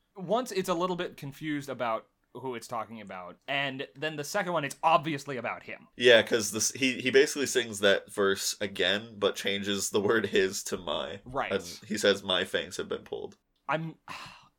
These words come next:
Speaker 1: after having listened to it, if I listened to it again, I'd pick up all of the melody completely,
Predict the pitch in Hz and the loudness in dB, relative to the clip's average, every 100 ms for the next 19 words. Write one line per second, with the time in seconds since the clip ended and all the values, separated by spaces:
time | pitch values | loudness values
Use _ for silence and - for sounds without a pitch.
0 | - 151 175 208 180 185 190 151 139 120 | -4 0 4 2 2 -2 -4 -4 -4 -4
1 | - _ _ _ _ - 143 151 160 208 | -8 _ _ _ _ -8 0 2 2 -2
2 | 202 175 139 156 147 127 - 123 117 156 | -2 -2 -2 0 0 0 -4 -6 -6 -6
3 | 147 143 127 135 127 127 123 127 117 98 | -4 0 0 0 -2 -2 -2 -2 -8 -14
4 | - 123 151 180 | -12 -10 -8 -8